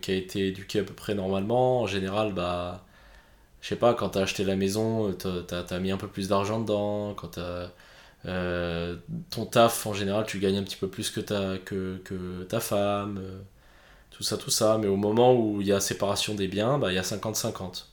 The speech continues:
Donc ça, ça, ça, entre guillemets, avantage la personne qui a moins amené sur la table, qui est souvent la femme pour le coup. Et en plus de ça, bah, vous, si vous observez, bah, vous verrez que, bah, une femme célibataire, elle est toujours prioritaire sur les choses.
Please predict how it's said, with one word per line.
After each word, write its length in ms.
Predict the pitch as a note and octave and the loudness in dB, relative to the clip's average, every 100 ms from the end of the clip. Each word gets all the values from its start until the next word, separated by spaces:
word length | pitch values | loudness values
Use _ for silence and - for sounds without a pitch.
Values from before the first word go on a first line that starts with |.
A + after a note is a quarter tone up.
| - | -14
Donc 160 | F#2+ | -4
ça, 440 | - F#2 F2 E2 F2+ - _ - - - - - - - - - - _ | -2 0 0 -4 -8 -16 _ -20 -20 -20 -20 -20 -20 -20 -20 -20 -20 _
ça, 960 | - - F#2 F2+ F2 E2+ E2 E2+ - - _ - | -4 0 2 4 4 2 0 -4 -10 -16 _ -10
ça, 320 | - F#2 F2+ | -4 0 0
entre 220 | F#2 - | -2 -4
guillemets, 340 | G2 G2 G#2+ G2+ | -4 0 4 6
avantage 600 | F#2 F#2 G2+ G2 A2+ G#2 | 4 4 0 4 4 4
la 80 | F#2+ | 0
personne 360 | G#2 - A2+ | 0 0 -2
qui 160 | - G2+ | -2 -2
a 100 | F#2+ | 0
moins 360 | F#2+ G2+ G#2 | 0 2 2
amené 280 | G#2+ G#2 G#2+ | 2 0 0
sur 180 | G#2+ G2 | -2 -2
la 120 | G2 | -4
table, 480 | G2 G#2+ A#2 B2+ B2+ - - - - - _ | 0 2 4 2 -4 -10 -20 -20 -20 -20 _
qui 120 | - | -6
est 40 | A#2+ | -4
souvent 300 | - F#2+ F#2 | -4 -2 0
la 120 | F#2 | 0
femme 440 | - G2 G2 F#2+ | 0 0 2 -2
pour 200 | F2 F2+ | -4 -6
le 80 | F2+ | -6
coup. 460 | F#2 - A2 B2+ B2 - - - - - - - _ | -6 -2 0 0 -4 -18 -20 -20 -20 -20 -20 -20 _
Et 120 | - F#2 | -2 -2
en 80 | |
plus 260 | F2+ G2+ F#2+ | -2 -6 -4
de 80 | F#2+ | 0
ça, 520 | - A2 A2 A2+ G#2 | 2 4 6 6 4
bah, 220 | F#2 F2+ | 2 0
vous, 420 | F2+ F#2+ F#2+ F#2 F#2 | 0 -2 -2 -2 -4
si 160 | F#2+ - | -6 -4
vous 180 | F#2+ G2 | -2 0
observez, 560 | F#2 - F#2 F#2+ G#2+ | 0 0 0 0 0
bah, 100 | G#2+ | 0
vous 140 | F2+ F#2 | -4 -2
verrez 320 | F#2+ F#2 F#2+ | -2 -2 -4
que, 380 | F#2+ F2+ F2 F2 | -6 -6 -6 -4
bah, 180 | E2+ E2+ | -4 -2
une 140 | F2+ | -4
femme 260 | - F#2+ F#2+ | -4 -4 -2
célibataire, 600 | F#2 F2+ F2+ F2+ G2 F#2+ | -4 -4 -6 -4 -4 -2
elle 60 | E2 | -4
est 60 | |
toujours 260 | E2 G2 E2+ | -6 -10 -10
prioritaire 580 | - F2+ F2+ F2+ F#2+ F#2+ | -6 -6 -6 -6 -6 -6
sur 180 | - | -8
les 60 | F2+ | -8
choses. 640 | - G#2+ G#2+ A2 A2+ A2 | -6 -4 -2 -2 -4 -8